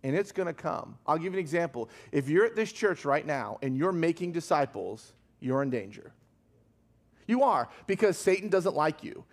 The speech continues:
He loves followers. Why? Because followers of Jesus die off.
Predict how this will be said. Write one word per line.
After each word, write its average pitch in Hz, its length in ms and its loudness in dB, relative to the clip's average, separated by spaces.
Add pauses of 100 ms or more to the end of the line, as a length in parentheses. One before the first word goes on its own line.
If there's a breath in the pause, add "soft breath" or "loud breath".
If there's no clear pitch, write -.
(120)
He 262 140 6
loves 226 420 4
followers. 139 680 2
Why? 156 340 4 (180 loud breath)
Because 190 340 2
followers 202 460 2
of 196 140 0
Jesus 147 360 -2
die 131 340 2
off. - 360 -2